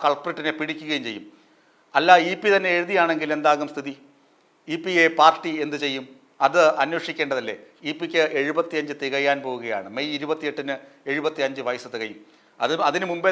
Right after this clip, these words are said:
തന്നെ പാർട്ടി സമ്മേളനങ്ങൾ അവസാനിക്കും, പാർട്ടി, പാർട്ടി കോൺഗ്രസ് സമാപിക്കും. അതുകൊണ്ട് ഒരു പക്ഷേയെങ്കിൽ എഴുപത്തഞ്ച് വയസ്സ്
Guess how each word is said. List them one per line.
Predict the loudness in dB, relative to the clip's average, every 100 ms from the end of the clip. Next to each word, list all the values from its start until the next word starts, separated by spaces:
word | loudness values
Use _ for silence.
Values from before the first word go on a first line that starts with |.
| 2
തന്നെ | 2 2
പാർട്ടി | 2 2
സമ്മേളനങ്ങൾ | -2 0 -2 0 2
അവസാനിക്കും, | 2 2 0 -2 -14 _ _ _ _ _ 0
പാർട്ടി, | 0 0 -4 -6 -16 _ _ _ _ _ _ -10 2
പാർട്ടി | 2 2 -2
കോൺഗ്രസ് | 0 0 2 2 0
സമാപിക്കും. | 0 4 4 2 -8 -8 -4
അതുകൊണ്ട് | -2 -2 0 -2 -4 -20 -6 -4
ഒരു | 0
പക്ഷേയെങ്കിൽ | 0 4 2 2 -2 -4
എഴുപത്തഞ്ച് | -2 -2 -4 0 0
വയസ്സ് | 0